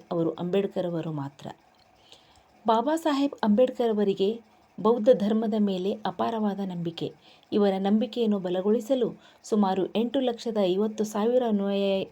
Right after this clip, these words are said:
ಅನುಯಾಯಿಗಳು ಸಿದ್ಧರಾದರು. ಇದು ಇಡೀ ವಿಶ್ವದಲ್ಲಿ ಚರಿತ್ರೆಯನ್ನು ಸೃಷ್ಟಿಸಿದೆ. ಅಂಬೇಡ್ಕರ್ ಅವರು ಭಗವಾನ್ ಬುದ್ಧ, ಸಂತ ಕಬೀರ ಮತ್ತು ಮಹಾತ್ಮ ಫೂಲೆಯವರನ್ನು ತಮ್ಮ ಜೀವನದ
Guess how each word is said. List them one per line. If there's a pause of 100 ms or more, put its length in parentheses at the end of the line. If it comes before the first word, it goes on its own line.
ಅನುಯಾಯಿಗಳು
ಸಿದ್ಧರಾದರು. (480)
ಇದು
ಇಡೀ
ವಿಶ್ವದಲ್ಲಿ
ಚರಿತ್ರೆಯನ್ನು
ಸೃಷ್ಟಿಸಿದೆ. (1120)
ಅಂಬೇಡ್ಕರ್
ಅವರು (220)
ಭಗವಾನ್
ಬುದ್ಧ, (240)
ಸಂತ
ಕಬೀರ (560)
ಮತ್ತು (380)
ಮಹಾತ್ಮ (140)
ಫೂಲೆಯವರನ್ನು (400)
ತಮ್ಮ
ಜೀವನದ